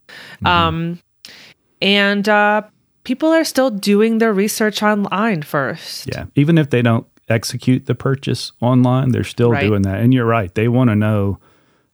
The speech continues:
Speaker 1: do you have it? And what is your price?
Speaker 2: Mm-hmm.
Speaker 1: And they wanna know those things specifically before they, often before they'll even remotely think about coming to the store.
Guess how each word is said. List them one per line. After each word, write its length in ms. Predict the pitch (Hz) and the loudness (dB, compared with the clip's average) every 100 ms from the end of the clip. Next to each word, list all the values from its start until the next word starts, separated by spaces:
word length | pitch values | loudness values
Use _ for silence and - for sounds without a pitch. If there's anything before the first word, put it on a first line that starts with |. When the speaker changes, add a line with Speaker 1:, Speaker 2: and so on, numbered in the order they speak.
| _ _ 110 | _ _ -4
Speaker 1:
do 120 | 107 117 | 2 2
you 220 | 131 147 | 2 2
have 280 | 113 92 80 | 0 -2 -4
it? 140 | 131 - _ _ _ _ _ - | -6 -8 _ _ _ _ _ -2
And 540 | 101 98 98 95 90 - | 2 2 2 2 -2 -4
what 180 | 98 107 | -2 0
is 160 | 95 | 0
your 120 | 98 95 | -2 -2
price? 460 | - - 95 - - _ _ _ | -4 -6 -10 -12 -14 _ _ _
Speaker 2:
Mm-hmm. 440 | 175 151 170 165 170 | -4 -4 -4 -6 -4
Speaker 1:
And 140 | 101 98 | -2 0
they 120 | 98 | 2
wanna 200 | 107 104 | 2 4
know 200 | 104 110 | 2 2
those 240 | 104 98 - | 2 0 0
things 240 | 98 98 | 0 -2
specifically 720 | - 87 123 110 95 - 92 | -2 -2 -2 -2 -4 -4 -4
before 480 | 85 92 - 104 98 | -4 -4 -2 0 0
they, 360 | 90 90 92 90 - - | 0 -2 -2 -4 -8 -4
often 420 | 101 139 104 90 | -2 0 0 -2
before 320 | 87 - 101 | -2 -2 0
they'll 240 | 98 90 90 | 0 0 0
even 600 | 98 90 87 85 85 - _ _ - - | 0 0 0 -2 -6 -14 _ _ -16 -10
remotely 520 | 104 95 98 120 117 95 | -2 2 2 2 0 0
think 220 | 95 95 | 0 0
about 240 | 98 - | -2 -2
coming 300 | - 95 92 | -4 -2 -2
to 180 | 87 113 | 0 0
the 100 | 87 | 0
store. 400 | 80 101 95 - | -4 -4 -4 -10